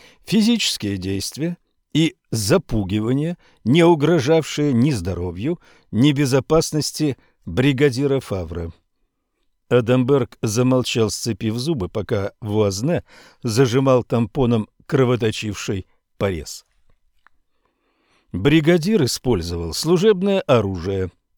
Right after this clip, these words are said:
и острый предмет – осколок стекла, которым была нанесена небольшая рана. Остальное вам известно. Закончите рапорт и направьте его в отдел внутренних расследований. Не забудьте сфотографировать комнату.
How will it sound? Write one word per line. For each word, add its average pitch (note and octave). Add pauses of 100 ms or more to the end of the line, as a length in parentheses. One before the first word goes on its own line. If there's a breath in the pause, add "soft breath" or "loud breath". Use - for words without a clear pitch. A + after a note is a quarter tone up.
и C3
острый C3+
предмет – C3+
осколок F3
стекла, F#2+ (340 loud breath)
которым E3+
была G#2
нанесена C#3
небольшая G#2+
рана. F2+ (480 loud breath)
Остальное D#3
вам C#3+
известно. D#3 (340)
Закончите A#2
рапорт D#3 (400 soft breath)
и D3+
направьте E3+
его G2
в G2
отдел F#2 (240 soft breath)
внутренних D3
расследований. F#2 (280 soft breath)
Не C3
забудьте C#3+
сфотографировать B2+
комнату. F2